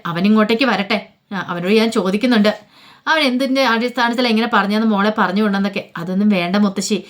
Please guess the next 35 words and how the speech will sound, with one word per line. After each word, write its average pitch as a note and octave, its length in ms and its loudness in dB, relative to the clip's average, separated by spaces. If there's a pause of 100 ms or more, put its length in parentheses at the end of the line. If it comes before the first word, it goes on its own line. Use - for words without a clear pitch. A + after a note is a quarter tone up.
(180)
ഇനിയിപ്പോൾ B3 320 0
മുത്തശ്ശി G#3+ 320 0
ആരോടും G#3+ 240 0
ചോദിക്കാനും G#3 520 0
പറയാനും G3+ 300 2
ഒന്നും G#3+ 160 2
പോകണ്ടെന്ന്" G3+ 400 2
പറയണം. F3+ 340 0 (880)
ആ E3+ 100 -8
സമയം F#3+ 340 -4 (580)
പിന്നീട് C4+ 220 2
ബാലേന്ദ്രന് A#3 720 2
കമ്പനിയുടെ C4+ 440 2
ഒരു B3 100 0
കാര്യങ്ങൾക്ക് A#3 520 0
വേണ്ടിയിട്ട് A3+ 240 0
ഫോൺ G3 260 -2
ചെയ്തുകൊണ്ടിരിക്കുകയാണ്. G#3+ 600 0 (200)
അപ്പോഴേക്കും A#3 400 0
വൈജയന്തി G3 460 2
അങ്ങോട്ടേക്ക് F#3+ 360 0
വന്നു. E2+ 160 -2 (600)
വൈജയന്തി E3+ 380 -6
വന്നിട്ട് G3 200 -2
പറഞ്ഞു, G#3 180 -2 (100)
"അല്ല F#3 140 -2 (720)
ബാലേന്ദ്ര, A3 420 2 (120)
നാളെ F3+ 260 0
അവളെ A#3 180 0
പറഞ്ഞു A#3+ 320 -2
വിടുവല്ലേ, A#3+ 300 -2 (160)
അവൾ F3 200 -6
എങ്ങോട്ട് G#3 300 -2
പോകുമെന്ന് A3+ 280 2
ചോദിക്കുക." A3+ 280 0